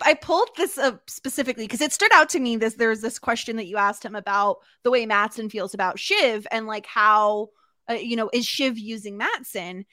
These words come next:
And I thought it was really interesting that, um, that he had to say that, no, like,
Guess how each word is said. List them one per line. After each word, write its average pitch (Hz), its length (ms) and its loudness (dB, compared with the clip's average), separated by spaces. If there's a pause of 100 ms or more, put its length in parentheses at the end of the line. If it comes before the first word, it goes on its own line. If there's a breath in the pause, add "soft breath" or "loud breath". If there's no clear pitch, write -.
(240 soft breath)
And 320 120 6
I 339 100 6
thought 381 160 6
it 403 60 2
was 370 160 -2
really 277 340 -2
interesting 254 720 -2
that, 214 460 6
um, 220 340 0
that 220 120 0
he 302 140 -4
had 349 180 4
to 311 80 -8
say 247 220 -4
that, 226 180 -6
no, 285 380 0
like, 240 260 -2